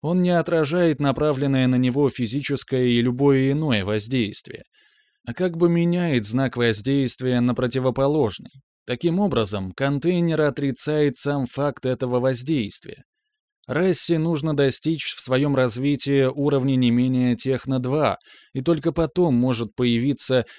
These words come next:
незначительный шанс изготовить подобный артефакт. И учти, появится шанс изготовить подобный, а не вскрыть контейнер, изготовленный другой расой. "Получается, мы тоже зря приехали", —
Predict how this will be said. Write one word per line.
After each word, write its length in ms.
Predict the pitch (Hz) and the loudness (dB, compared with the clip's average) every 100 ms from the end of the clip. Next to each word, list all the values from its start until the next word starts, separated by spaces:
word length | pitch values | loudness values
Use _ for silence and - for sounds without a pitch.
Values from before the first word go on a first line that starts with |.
| _ | _
незначительный 880 | 143 135 139 127 - 147 143 131 120 | -2 0 0 -2 -2 -2 0 0 0
шанс 420 | - 127 135 120 | 0 -2 -2 -2
изготовить 680 | 117 110 120 127 123 120 - | -4 -2 -2 0 0 -2 -2
подобный 540 | 117 110 104 104 104 | -2 0 0 0 0
артефакт. 680 | 104 - 120 - - - - _ _ _ _ _ | -2 -4 -10 -10 -20 -20 -20 _ _ _ _ _
И 120 | 135 | -4
учти, 580 | 151 160 - - 185 104 - _ _ _ _ _ _ | 0 0 -4 -6 -6 -6 -8 _ _ _ _ _ _
появится 580 | 117 135 185 180 - 170 | -2 2 2 2 0 -2
шанс 400 | - 175 165 - | 0 0 0 -2
изготовить 680 | 147 151 156 170 156 156 - | -4 -2 0 2 0 -2 -2
подобный, 680 | 156 147 175 107 95 117 - | -4 0 0 0 -6 -14 -8
а 120 | 123 | -2
не 140 | 143 156 | -2 -2
вскрыть 420 | - 180 160 - | -4 -2 -2 -2
контейнер, 720 | - 113 117 143 104 87 85 | 0 0 2 2 2 -2 -8
изготовленный 720 | 92 101 107 135 107 107 104 | -6 -2 0 0 0 0 -2
другой 400 | 101 113 110 107 | -2 -4 0 0
расой. 460 | 117 131 90 - - _ _ _ _ _ _ _ _ _ _ _ _ | 0 -2 -6 -12 -14 _ _ _ _ _ _ _ _ _ _ _ _
"Получается, 720 | 113 123 127 170 170 151 - | -4 -4 -2 2 2 2 0
мы 140 | 156 151 | 0 0
тоже 340 | 180 175 131 | 0 2 0
зря 260 | 110 123 113 | 2 2 2
приехали", — 580 | 120 117 110 - 92 | 0 0 0 -2 -10